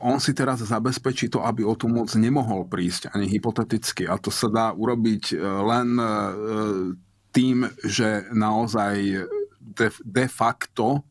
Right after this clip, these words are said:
e, zlikviduješ, e, demokratické inštitúcie. Formálne budeš udržiavať nejaké zdanie demokracie, tak ako je to v Maďarsku. Však Viktor Orbán to už vymyslel, že oni tam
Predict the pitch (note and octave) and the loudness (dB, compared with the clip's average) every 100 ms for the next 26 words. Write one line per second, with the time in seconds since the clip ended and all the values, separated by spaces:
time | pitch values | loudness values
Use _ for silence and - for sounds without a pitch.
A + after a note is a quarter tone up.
0 | _ - F2+ F#2 G2+ G#2 G#2+ - A2 G#2+ | _ -16 -14 -6 -2 0 0 0 0 2
1 | A2 F#2+ - - - G#2+ G2 F#2 G2 G2 | 0 0 -4 -6 -6 -4 -2 0 0 0
2 | G2 G2+ G2 G2+ - F#2+ F#2 - F#2+ F2 | 0 -4 -4 -6 -4 -2 -2 -2 -4 -4
3 | - G#2 F#2+ - - - - - - - | -6 -6 -6 -8 -16 -14 -12 -12 -14 -16
4 | - - B2+ B2+ C#3 C#3 A2+ A#2+ G#2+ G#2 | -16 -2 2 2 2 0 0 0 0 -2
5 | A2+ G#2+ A2+ G#2+ G#2 G#2 G#2+ F2+ F2+ G#2+ | -2 0 0 0 0 -2 -2 -2 0 0
6 | A#2 F#2+ F#2+ G#2+ B2 A#2+ B2+ A#2 A2 G#2 | 0 0 -2 0 -2 0 0 0 0 -2
7 | G#2 G2+ F#2+ G2+ G2 - - A2 D3 - | -2 0 0 0 -2 -4 -6 -2 -4 -2
8 | B2+ B2+ A#2 G2+ G2+ G2 G2+ G#2 G#2 - | -2 0 -2 -2 -2 0 2 2 0 -2
9 | F#2 F2+ G2+ G#2+ G#2 | -4 -2 -2 0 0